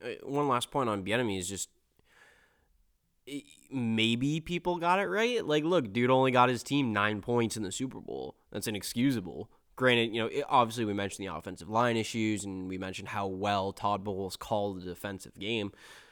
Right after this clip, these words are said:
but you have w-, probably a top three quarterback in the N F L. You know, you, if you,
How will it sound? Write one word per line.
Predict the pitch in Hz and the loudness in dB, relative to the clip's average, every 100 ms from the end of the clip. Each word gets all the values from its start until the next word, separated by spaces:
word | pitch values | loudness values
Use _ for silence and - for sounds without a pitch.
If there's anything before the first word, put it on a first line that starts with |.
| _ _ | _ _
but | 113 101 - _ _ | -4 -4 -4 _ _
you | - 113 | -8 0
have | 117 117 101 - _ _ _ _ _ _ - | 2 2 -2 -16 _ _ _ _ _ _ -14
w-, | 110 107 - - 87 | -14 -14 -18 -20 -14
probably | - 127 127 120 113 | 4 6 8 6 2
a | |
top | - 120 107 110 | 4 8 8 6
three | - - - 107 110 107 107 | -2 -10 -6 -4 -2 0 -2
quarterback | - 117 110 104 98 98 95 - | -4 0 2 2 2 2 0 -2
in | 104 | -4
the | 98 | -2
N | 98 | -2
F | 95 92 101 | -4 -4 -2
L. | 95 101 | -2 0
You | 101 | 0
know, | 98 | -2
you, | 101 95 | -4 -6
if | 117 113 113 | -10 -8 -8
you, | 104 | -6